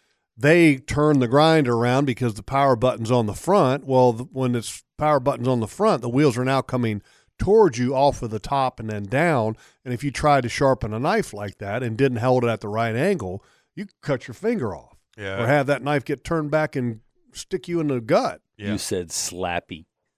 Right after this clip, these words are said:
Speaker 2: Yeah.
Speaker 1: Oh, yeah.
Speaker 2: <laughs> Yeah.
Speaker 1: So you, you, those things were, were great, but, man, you had to be really careful, and you had to have a pretty steady hand because the angle, you had to hold the knife perfectly to get the angle right. Whereas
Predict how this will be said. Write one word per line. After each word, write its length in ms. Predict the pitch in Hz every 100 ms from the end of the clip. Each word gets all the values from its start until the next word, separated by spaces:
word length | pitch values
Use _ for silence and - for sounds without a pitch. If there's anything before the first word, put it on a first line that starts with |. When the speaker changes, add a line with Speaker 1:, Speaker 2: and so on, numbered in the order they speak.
| _ _ 87
Speaker 2:
Yeah. 80 | 82 _ _
Speaker 1:
Oh, 160 | 196
yeah. 360 | 190 170 226 110
Speaker 2:
<laughs> 40 | 466 - 466 - _ _ _ _ _ _
Yeah. 120 | 110
Speaker 1:
So 360 | 135 143 170 127 _ _ _ _
you, 100 | 139
you, 300 | 180 151 156
those 320 | 127 196 247 -
things 280 | 214 175
were, 400 | 135 135 120 110 - _ _
were 140 | 135 123
great, 580 | 104 135 196 269 - - _ _ _ _ _
but, 120 | 127
man, 300 | 117 160 175
you 160 | 170 214
had 200 | 185 175
to 60 | 135
be 120 | 120
really 500 | 110 165 180 180 165
careful, 640 | - 165 156 - 113 110 -
and 300 | 143 147 151
you 140 | 131 120
had 220 | 135 131
to 40 |
have 180 | 127 131
a 60 | 113
pretty 260 | - 147
steady 400 | 123 - 143 123
hand 360 | 104 165 170 117
because 320 | 107 113 104
the 120 | 104
angle, 560 | 101 151 190 113 85 - _ _ _ _ -
you 200 | 135 143
had 200 | 139 127
to 80 | 113
hold 280 | 135 131
the 80 | 113
knife 280 | 117 120 -
perfectly 440 | - 151 - 123 113
to 80 |
get 160 | 107 113
the 140 | 110 117
angle 280 | 208 135 85
right. 260 | 73 73
Whereas 460 | - 120 113 104 -